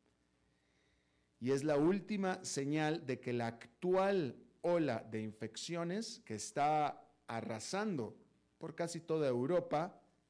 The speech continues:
probablemente va a resultar en confinamientos muy estrictos, si no es que radicales, en la que es la principal economía de la zona euro.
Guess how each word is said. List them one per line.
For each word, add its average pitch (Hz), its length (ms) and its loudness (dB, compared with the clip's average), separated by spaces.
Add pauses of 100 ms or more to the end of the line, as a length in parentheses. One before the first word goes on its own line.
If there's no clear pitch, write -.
(500)
probablemente 156 1080 0
va 135 140 2
a 131 200 -8
resultar 120 800 -4 (140)
en 123 420 -2 (760)
confinamientos 131 1040 -2 (720)
muy 185 340 2
estrictos, 127 800 -4 (300)
si - 180 -6
no 135 80 0
es 147 100 -4
que 156 100 -4
radicales, 120 840 -2 (400)
en 131 180 0
la 139 160 -2
que 117 320 -2
es - 260 -10 (320)
la 113 140 -8
principal 120 400 -6
economía 110 680 -4
de 110 580 -4 (220)
la 113 140 -6
zona 110 360 -8
euro. 110 460 -6